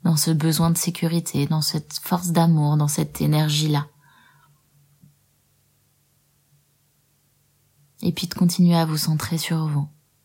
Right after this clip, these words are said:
sur comment ça se passe à l'intérieur. D'observer à nouveau votre respiration, si elle a changé par rapport à tout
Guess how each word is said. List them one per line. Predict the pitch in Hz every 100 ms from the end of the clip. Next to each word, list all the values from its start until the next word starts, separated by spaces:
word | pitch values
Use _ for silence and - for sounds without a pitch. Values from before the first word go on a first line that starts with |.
| _ _ _ _ _ _ - - _
sur | - 175 -
comment | 180 165 160
ça | - 151
se | -
passe | 151 151 - - - _ -
à | 151
l'intérieur. | 151 147 156 147 147 139 139 - _ _ _ _ _ _ _ _ _ _ _ _ _ _ _ _ - - _ _ _ _ _ _ _ _ _ _ _ _ -
D'observer | 175 160 180 180 190
à |
nouveau | 196 175
votre | 180 175 -
respiration, | 170 - 175 180 196 - 151 175 - _ _ _ _ _ _ -
si | - 165
elle | 156
a | 147
changé | - 208 214 185
par | 180 156
rapport | 151 156
à | 151
tout | 147